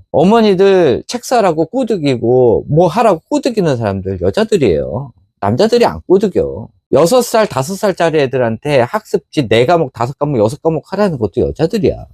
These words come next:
실질적으로 지금 육아 단계에서 제 영상 들어오신 분들 중에 아이한테 좋을 줄 알고 막 시켰다는 것들,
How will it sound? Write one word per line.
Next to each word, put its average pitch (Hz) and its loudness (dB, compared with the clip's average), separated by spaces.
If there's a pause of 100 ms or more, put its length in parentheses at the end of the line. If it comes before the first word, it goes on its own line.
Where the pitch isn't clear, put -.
(520)
실질적으로 220 2
지금 170 -2
육아 196 2
단계에서 143 0 (220)
제 160 2
영상 147 2
들어오신 135 0
분들 101 -6
중에 82 -10 (200)
아이한테 185 2
좋을 175 2
줄 170 0
알고 143 0
막 131 -6
시켰다는 135 -4
것들, 87 -2